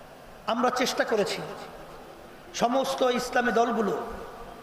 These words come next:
আমরা যেন একত্রিত হয়ে একটা বাক্স জাতির কাছে আমরা উপহার হিসেবে পাঠাতে পারি। আল্লাহর রহমতে আপনাদের দোয়ায়, আল্লাহর খাস মেহেরবানিতে, আল্লাহর রহমতে অবস্থা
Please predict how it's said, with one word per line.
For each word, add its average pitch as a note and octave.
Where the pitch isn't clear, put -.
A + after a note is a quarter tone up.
আমরা A3
যেন A#3+
একত্রিত C4+
হয়ে F3+
একটা B3
বাক্স -
জাতির A3+
কাছে F3
আমরা A3+
উপহার A#3+
হিসেবে A3+
পাঠাতে -
পারি। -
আল্লাহর C4
রহমতে B3+
আপনাদের A#3+
দোয়ায়, A3
আল্লাহর B3
খাস B3
মেহেরবানিতে, B3
আল্লাহর A#3
রহমতে A3
অবস্থা G#3